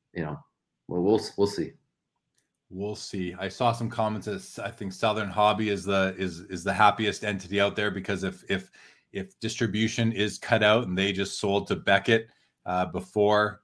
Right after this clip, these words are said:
Speaker 2: <laughs> before this all happened, that they might have got out of the perfect time. Who knows? It, I, I do think it's all speculation right now. And I think, again, as I said earlier,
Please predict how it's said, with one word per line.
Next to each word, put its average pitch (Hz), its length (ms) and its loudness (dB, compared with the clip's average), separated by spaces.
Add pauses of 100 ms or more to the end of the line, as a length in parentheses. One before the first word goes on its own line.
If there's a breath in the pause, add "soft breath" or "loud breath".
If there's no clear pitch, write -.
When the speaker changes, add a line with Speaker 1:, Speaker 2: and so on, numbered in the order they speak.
(140)
Speaker 2:
<laughs> - 180 -20
before 120 380 4
this 113 180 0
all 107 160 6
happened, 117 420 6
that 98 120 -2
they 101 100 0
might 98 200 0
have 92 80 -4
got 95 180 2
out 95 160 -2
of 92 40 -8
the 92 60 -12
perfect 95 420 -6
time. 117 380 2 (680 soft breath)
Who 147 220 2
knows? 101 380 2
It, 113 160 -4 (200)
I, 151 240 4
I 190 140 4
do 269 220 4
think 170 240 0
it's 131 160 0
all 120 160 8
speculation 110 800 -2
right 120 180 2
now. 113 340 4
And 110 120 -2
I 104 80 -2
think, 127 360 -6
again, 110 400 0
as 104 140 -6
I 113 80 -2
said 113 220 0
earlier, 107 360 0